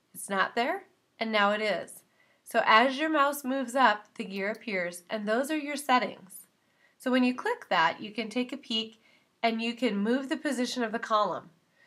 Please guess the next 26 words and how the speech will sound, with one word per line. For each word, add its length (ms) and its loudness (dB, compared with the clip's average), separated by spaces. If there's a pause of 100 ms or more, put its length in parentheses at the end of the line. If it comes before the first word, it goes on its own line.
So 180 -4
for 140 0
example, 400 0
I 180 2
can 200 -2
use 180 -2
my 200 0
left 380 2
arrow 500 0 (300)
and 220 -4
move 220 0
it 160 0
over, 640 0 (360)
and 140 -2
even 320 -2
move 200 -2
it 100 0
over 300 0
again, 480 0 (200)
so 140 -8
now 280 6
that 120 2
it 100 -2
appears 380 -4
on 140 0
my 380 0